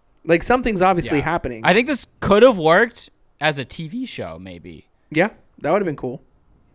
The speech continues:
Speaker 2: I would be into that. I mean, and the director
Speaker 1: Like a
Speaker 2: is known
Speaker 1: miniseries?
Speaker 2: for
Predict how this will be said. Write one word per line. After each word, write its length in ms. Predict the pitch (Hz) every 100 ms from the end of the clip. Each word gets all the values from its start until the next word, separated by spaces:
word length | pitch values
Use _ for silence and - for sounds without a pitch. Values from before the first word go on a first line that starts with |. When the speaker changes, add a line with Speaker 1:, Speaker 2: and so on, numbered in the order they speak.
| _ _ _ _ _ _ _ _ _ _ _ _ -
Speaker 2:
I 120 | 147
would 100 | 170
be 120 | 160
into 160 | 143 127
that. 180 | 92 90
I 80 | 143
mean, 180 | 170 165
and 260 | 147 147
the 60 | 143
director 360 | 143 143 139 139
Speaker 1:
Like 180 | 131 127
a 40 |
Speaker 2:
is 220 | 123 131 120
known 200 | 139 139
Speaker 1:
miniseries? 160 | 110
Speaker 2:
for 140 | -